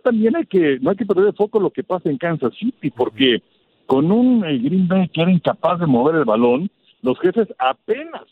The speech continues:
y se llevaron la victoria, eh, y, y bueno, eh, es un equipo que tiene muchas armas, es cierto, pero creo que también hemos tenido demasiada paciencia con ellos porque dicen, "No, bueno,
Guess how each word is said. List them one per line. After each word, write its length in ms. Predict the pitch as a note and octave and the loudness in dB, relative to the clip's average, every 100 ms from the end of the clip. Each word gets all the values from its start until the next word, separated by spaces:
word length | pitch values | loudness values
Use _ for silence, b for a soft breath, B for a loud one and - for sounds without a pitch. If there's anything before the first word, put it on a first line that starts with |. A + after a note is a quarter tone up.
| _ | _
y 80 | - | -20
se 120 | - A#2 | -6 -2
llevaron 340 | A#2+ D#3 D#3+ | 0 0 0
la 80 | G#2 | -2
victoria, 640 | G2+ - C#3 C#3 D3+ D#3+ - _ _ _ | -4 -2 0 2 0 -2 -8 _ _ _
eh, 500 | A2+ A2+ A2+ A2+ A2+ C3 | -4 0 2 2 0 -2
y, 200 | C3+ C3 | -6 -2
y 20 | |
bueno, 340 | D#3 E3 D3 B2+ | 0 2 0 -2
eh, 220 | C3+ B2+ A#2+ | -4 -2 -2
es 160 | C3+ E3 | -2 -2
un 100 | D#3 | -2
equipo 300 | - D3 D3 | -4 -4 -2
que 100 | B2 | -2
tiene 220 | C#3 C#3 | -2 -2
muchas 240 | C#3+ C3+ B2 | 0 -2 0
armas, 280 | C3+ D3 - | -2 -2 -6
es 160 | - - | -14 -4
cierto, 480 | B2 A#2+ - D#3+ - | -2 -2 0 -2 0
pero 180 | C3 A#2+ | -2 -2
creo 160 | C#3+ D3+ | -2 -4
que 100 | D#3 | -2
también 300 | B2+ C3+ D3 | -2 0 -2
hemos 160 | C#3 | -4
tenido 200 | A#2+ C#3 | 0 2
demasiada 360 | C#3 A2+ - C#3 | 2 0 0 0
paciencia 440 | B2 - C3 C#3+ - | 0 -2 -2 -2 -2
con 180 | B2 | 0
ellos 240 | A#2 C3 - | 2 0 -2
porque 380 | B2 - B2 G#2+ b b b | -8 0 0 0 b b b
dicen, 220 | - D3+ F#3 | -2 0 2
"No, 100 | G#3 | 2
bueno, 280 | G#3 E3 | 0 -2